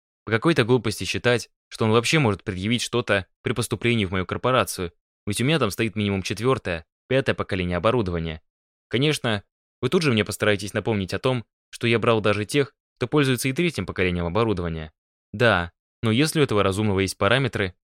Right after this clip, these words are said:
которые могут позволить ему работать с четвертым, пятым, а то и шестым поколением технологий. Просто у разумного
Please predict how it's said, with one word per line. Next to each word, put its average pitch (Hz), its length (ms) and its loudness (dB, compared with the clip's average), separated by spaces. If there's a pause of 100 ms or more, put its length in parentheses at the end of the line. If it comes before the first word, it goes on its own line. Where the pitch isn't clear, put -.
(100)
которые 165 260 0
могут 151 260 2
позволить 113 460 0
ему 95 140 -2
работать 90 360 -2
с - 20 -12
четвертым, 98 560 -4
пятым, 110 440 2 (140)
а 117 100 -2
то 160 100 2
и 151 40 4
шестым 113 360 -4
поколением 87 540 -4
технологий. 90 720 -2 (400)
Просто 107 320 0
у 101 40 0
разумного 101 560 2